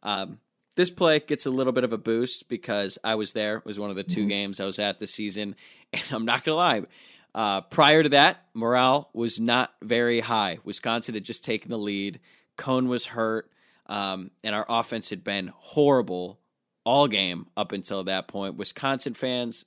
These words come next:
Speaker 1: the ones around me, the ones all around the stadium, they were going nuts 'cause they just played jump around. And then in literally one play, Chris Tyree changed the whole game and arguably the whole season, because if we lose to Wisconsin and then we end up losing to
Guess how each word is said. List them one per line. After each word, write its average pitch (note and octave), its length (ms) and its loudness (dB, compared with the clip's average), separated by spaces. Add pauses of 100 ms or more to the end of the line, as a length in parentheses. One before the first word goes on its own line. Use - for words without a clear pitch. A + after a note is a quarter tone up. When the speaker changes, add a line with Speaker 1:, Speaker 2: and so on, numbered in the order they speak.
(120)
Speaker 1:
the G#2 100 -8
ones G#2 180 -4
around A#2 380 -2
me, A2 120 -4
the G#2 100 -6
ones F#2+ 240 -6
all A#2+ 160 0
around A2 160 -2
the F#2+ 60 -6
stadium, A2 280 -4
they G#2+ 120 -4
were G#2 100 -4
going F#2+ 260 -6
nuts A2+ 280 -2
'cause G2+ 160 -8
they F#2+ 100 -10
just - 200 -12
played F#2 280 -6 (400)
jump G#2+ 260 -6
around. B2+ 560 0 (500)
And A#2+ 140 -2
then C3 180 -2
in C3 120 -2
literally D3 420 6
one B2 400 2
play, G2 540 0 (460)
Chris E3 200 4
Tyree C3 300 4
changed A#2+ 300 -2
the A2 80 -4
whole D3 200 2
game B2+ 280 0
and A2+ 140 0
arguably C#3+ 640 2
the G#2+ 120 -6
whole G#2+ 200 -4
season, E2+ 420 -6
because F2 400 -8
if - 180 -8
we C#3 80 0
lose B2+ 340 -2
to A2+ 100 -4
Wisconsin G2+ 640 -4
and F2 100 -8
then E2+ 100 -10
we F2+ 100 -8
end F2+ 140 -6
up E2+ 100 -10
losing F#2 300 -8
to E2+ 260 -10